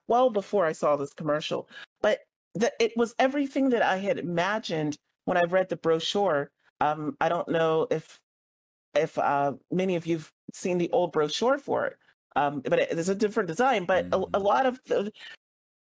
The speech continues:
Speaker 1: ideas that I had for it that weren't necessarily in that brochure were expressed in this commercial,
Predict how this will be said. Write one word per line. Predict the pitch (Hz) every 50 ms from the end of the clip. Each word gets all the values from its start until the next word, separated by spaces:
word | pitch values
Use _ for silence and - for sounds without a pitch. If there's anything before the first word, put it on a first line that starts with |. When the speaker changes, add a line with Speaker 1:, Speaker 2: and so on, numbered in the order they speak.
| _ -
Speaker 1:
ideas | 185 208 220 202 226 240 240 226 214 196 208 - _ _
that | - 175 175 -
I | - 196 254
had | 349 330 277 202 170 160 156 -
for | - - 147 139 139 147
it | 131 - -
that | - 185 170
weren't | 233 233 226 220 -
necessarily | - 208 208 202 - - 202 180 170 160 131 -
in | 190 214 240
that | 214 190 165 - -
brochure | 160 151 151 160 - - - 269 277 220 165 156 - - _ -
were | - 185
expressed | 180 - - - - - 196 190 196 - - -
in | - 170 185 175
this | 170 165 165
commercial, | - - 214 - 151 147 170 - - 143 123 -